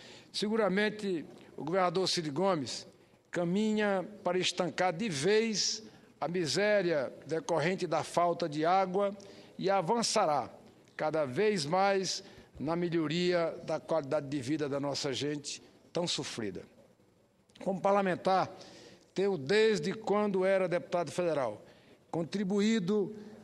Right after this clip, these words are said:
eh, na questão orçamentária para que a segurança hídrica do meu estado, eh, possa acontecer. Tive o privilégio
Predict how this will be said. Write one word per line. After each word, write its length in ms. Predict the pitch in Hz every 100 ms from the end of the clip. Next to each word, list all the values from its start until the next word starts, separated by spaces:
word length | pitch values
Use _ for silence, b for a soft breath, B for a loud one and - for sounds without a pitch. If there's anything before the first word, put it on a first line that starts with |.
| B -
eh, 480 | 143 170 185 190 180
na 160 | 170 185
questão 460 | 180 151 - 185
orçamentária 920 | 175 151 175 170 147 - 190 196 196 196 - B B - -
para 260 | 170 180 175
que 160 | 180
a 80 | 175
segurança 720 | - 196 165 190 180 - 170 -
hídrica 760 | 220 247 196 170 - 147 120 127
do 140 | 135
meu 180 | 156 170
estado, 540 | 147 - 175 175 170 170 B B -
eh, 220 | 131 147
possa 760 | 143 - 185 180 - 190 175 - -
acontecer. 800 | 147 - 160 160 139 - 117 90 - - - - -
Tive 180 | 160 170
o 60 |
privilégio 720 | - 196 180 180 202 185 156